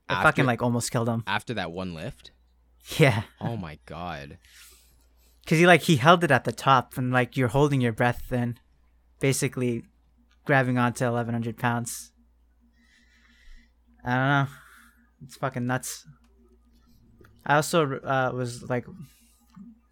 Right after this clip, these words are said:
Speaker 2: watching, like, an interview with him of, like,
Speaker 1: Mm-hmm.
Speaker 2: how he mentally prepared for it. Like, he was trying to, like, get, like, an adrenaline rush. So
Speaker 1: Mm-hmm.
Speaker 2: he's, he was, like, picturing, like, his wife dying, ch-, kinda, like, simulate that.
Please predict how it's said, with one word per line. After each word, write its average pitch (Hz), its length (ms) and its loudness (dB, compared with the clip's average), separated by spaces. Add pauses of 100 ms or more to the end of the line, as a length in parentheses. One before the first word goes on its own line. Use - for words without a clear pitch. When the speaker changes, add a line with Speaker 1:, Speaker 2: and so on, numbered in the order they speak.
(160)
Speaker 2:
watching, 135 360 -2
like, 123 160 -4
an 123 100 -4
interview 127 440 -4
with 139 160 0
him 156 220 -2 (100)
of, 123 140 -4
like, 127 140 2
Speaker 1:
Mm-hmm. - 60 -12
Speaker 2:
how 127 160 4
he 127 100 2
mentally 120 480 0
prepared 117 380 -6
for - 120 -4
it. 143 160 -2 (600)
Like, 135 200 -2 (420)
he 147 140 -2
was 151 120 2
trying 151 240 2
to, 139 100 0
like, 120 280 -2
get, 127 200 0
like, 123 200 -4 (680)
an 131 100 -4
adrenaline 123 680 -2
rush. 143 440 0 (340)
So - 60 -12
Speaker 1:
Mm-hmm. 143 80 4
Speaker 2:
he's, 135 140 2
he 139 100 -6
was, 143 100 -2
like, 135 160 2 (320)
picturing, 139 340 -2
like, 120 140 -4
his 127 160 -6
wife 120 340 -2
dying, 123 380 0
ch-, - 140 -10 (160)
kinda, 127 240 0
like, 120 160 -2
simulate 123 560 -2
that. 139 260 -2